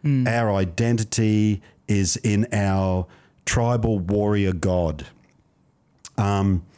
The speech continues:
Speaker 2: and I think it's really easy to see again, um, because our identity's in Christ. He is our identity.
Speaker 1: Mm.
Speaker 2: So his,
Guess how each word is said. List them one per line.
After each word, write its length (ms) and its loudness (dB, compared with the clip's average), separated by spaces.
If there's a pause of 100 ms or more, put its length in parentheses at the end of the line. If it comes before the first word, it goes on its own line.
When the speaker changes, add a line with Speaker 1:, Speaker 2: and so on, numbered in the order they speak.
(380)
Speaker 2:
and 100 -2
I 80 0
think 200 0
it's 180 -2
really 260 2
easy 260 0
to 80 -2
see 280 0
again, 460 0 (180)
um, 280 0
because 260 0
our 200 2
identity's 600 0
in 120 2
Christ. 640 -4 (1040)
He 160 2
is 140 0
our 200 2
identity. 640 -2 (180)
Speaker 1:
Mm. 120 -6
Speaker 2:
So 200 0
his, 360 0